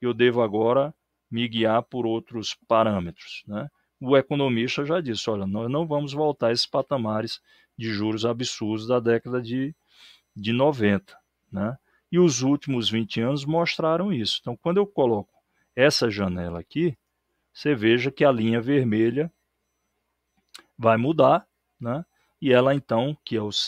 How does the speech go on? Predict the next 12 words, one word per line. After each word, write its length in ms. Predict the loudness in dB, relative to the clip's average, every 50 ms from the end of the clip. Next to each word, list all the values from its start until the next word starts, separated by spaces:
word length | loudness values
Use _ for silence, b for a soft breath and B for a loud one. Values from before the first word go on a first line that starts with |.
| -6 -8
é 100 | -8 -6
o 60 | -6
I 60 | -8
P 180 | -6 -6 -6 -6
C 160 | -4 -4 -2
A 100 | -2 -2
mais 220 | 0 -2 -2 -4 -4
seis, 420 | -2 -2 -2 -2 -2 -4 -10 -12 _ _ _ _ _ _ _ _ _ _ _ _
vai 260 | 0 2 2 2 2
se 240 | 0 0 -2 0 -2
igualar 720 | 0 2 6 8 8 8 8 6 6 6 8 8 8 6
aqui 320 | 4 2 -4 -4 -4 -4